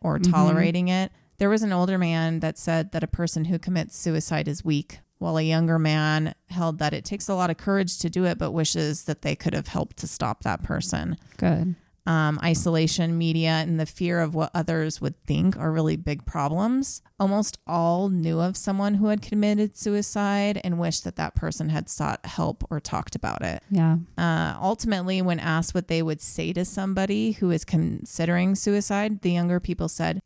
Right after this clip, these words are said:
Speaker 1: "Eat a good meal, go visit a friend or family, and do something that you love." The suggestions were simple, but the smallest of things can help.
Speaker 2: Just get them
Speaker 1: Yeah.
Speaker 2: out of that downward spiral that you get into.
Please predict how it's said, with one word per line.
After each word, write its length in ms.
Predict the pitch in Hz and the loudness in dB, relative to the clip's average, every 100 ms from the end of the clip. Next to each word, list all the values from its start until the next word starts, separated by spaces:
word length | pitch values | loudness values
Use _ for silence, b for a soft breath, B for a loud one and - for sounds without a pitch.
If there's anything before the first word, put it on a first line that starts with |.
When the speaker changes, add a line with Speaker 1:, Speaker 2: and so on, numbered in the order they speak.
| _ | _
Speaker 1:
"Eat 120 | 220 | -2
a 40 | 214 | 0
good 180 | 226 202 | 2 2
meal, 380 | 202 170 156 - | 2 2 -2 -4
go 200 | - 170 | 0 0
visit 560 | 165 180 180 185 185 180 | 2 2 2 0 0 -2
a 40 | |
friend 540 | - 175 170 165 156 151 | -2 0 2 2 0 -2
or 200 | 151 151 | -2 -4
family, 720 | - - 180 180 165 160 165 | -6 -2 2 2 0 0 -2
and 260 | - 170 160 | -4 -4 -2
do 120 | 170 | 0
something 380 | 160 165 160 156 | 2 0 0 0
that 140 | 156 | -2
you 100 | 151 | -2
love." 460 | 151 160 - 135 165 _ _ | -4 -4 -4 -8 -10 _ _
The 140 | 190 190 | -2 0
suggestions 880 | - 190 180 185 - 254 262 - | 0 -2 -2 -2 0 2 2 0
were 80 | - | -4
simple, 720 | - 196 185 175 165 170 196 - | -2 -2 -2 0 0 0 -2 -4
but 100 | 196 | -2
the 80 | 220 | -2
smallest 480 | - 220 233 233 - | 0 0 0 0 -4
of 120 | 202 | -2
things 280 | 214 220 - | -2 -2 0
can 160 | 214 | 0
help. 260 | 208 240 - | 2 0 -2
Speaker 2:
Just 220 | 214 - | -4 -2
get 200 | 214 214 | -2 2
them 160 | 208 196 | 2 4
Speaker 1:
Yeah. 140 | 185 | 4
Speaker 2:
out 80 | 190 | 4
of 200 | 190 175 | 2 0
that 340 | 185 180 175 - | 0 0 -2 -4
downward 420 | - 185 185 175 - | 0 2 4 2 2
spiral 500 | - 170 185 156 160 | 0 2 4 4 4
that 180 | 156 | 2
you 140 | 170 160 | 2 2
get 160 | 170 | 4
into. 580 | 165 170 170 160 147 151 | 6 4 4 4 4 2